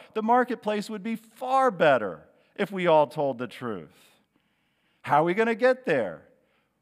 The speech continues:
When people who are following Jesus begin to take the promises into their life so that they begin to tell the truth even when it costs them something.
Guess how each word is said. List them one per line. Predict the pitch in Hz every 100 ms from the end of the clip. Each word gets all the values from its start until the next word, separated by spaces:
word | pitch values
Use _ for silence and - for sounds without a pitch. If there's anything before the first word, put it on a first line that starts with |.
| _ _ _ _
When | 185
people | 175 180 196 220
who | 196
are | 190
following | 190 165 190 196 190
Jesus | 139 220 247 156 131 180
begin | - 190 165 226 202 156 208
to | - 175
take | - 202 220
the | -
promises | 233 196 175 196 208 185
into | 160 190 202
their | 226
life | 185 147 185
so | - - 233
that | 190 170 -
they | 165
begin | 185 196 156 196
to |
tell | 190 165 175
the | 190
truth | - 170 175 -
even | 202 208 208 180
when | 151 160
it | 156
costs | - 165 160 -
them | 135 120
something. | - 117 104 - 82